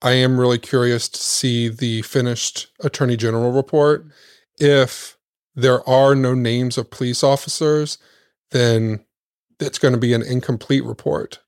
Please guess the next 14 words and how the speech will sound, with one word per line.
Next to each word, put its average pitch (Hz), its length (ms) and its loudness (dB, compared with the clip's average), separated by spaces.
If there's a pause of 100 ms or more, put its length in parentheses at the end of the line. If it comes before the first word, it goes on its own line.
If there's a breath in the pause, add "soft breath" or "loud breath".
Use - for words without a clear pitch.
(120)
because 117 580 -2
we've 135 200 -2
talked 135 320 -2
to - 60 -18
people 131 680 -10
who 131 180 -2
have 113 380 -2
told 147 300 4
us 107 160 -2
about 110 260 -6
police 120 240 -4
officers 113 420 -8
being 117 260 -4
involved, 127 580 -6